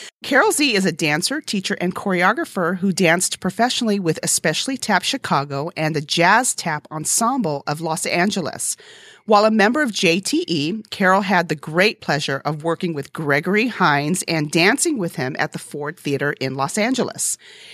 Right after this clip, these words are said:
And through J T E, she also had the opportunity to share the stage with Harold Nicholas of the Nicholas Brothers, yes, at the Joyce Theater in New York, and work with countless tap legends such as Charlie Atkins,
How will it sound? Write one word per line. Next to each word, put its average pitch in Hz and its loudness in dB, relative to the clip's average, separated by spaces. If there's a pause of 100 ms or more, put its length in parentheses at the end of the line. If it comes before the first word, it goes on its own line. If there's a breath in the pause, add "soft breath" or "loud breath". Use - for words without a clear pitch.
(160 loud breath)
And 208 4
through 339 2
J 233 2
T - -4
E, 160 -4
she - -2
also 165 2
had 151 0
the 151 -4
opportunity 170 -2
to 143 -8
share 160 0
the 156 -4
stage 160 0
with 135 -4
Harold 160 0
Nicholas 185 2
of - 0
the 254 0
Nicholas 190 2
Brothers, 151 -2
yes, 160 2
at 160 -2
the 160 -2
Joyce 151 -2
Theater 175 -2
in 185 -2
New 214 0
York, 170 0 (500 loud breath)
and 233 4
work 254 2
with 233 2
countless 240 -2
tap 202 -2
legends 170 -2 (280 loud breath)
such - 2
as 151 0
Charlie 139 -4
Atkins, 190 2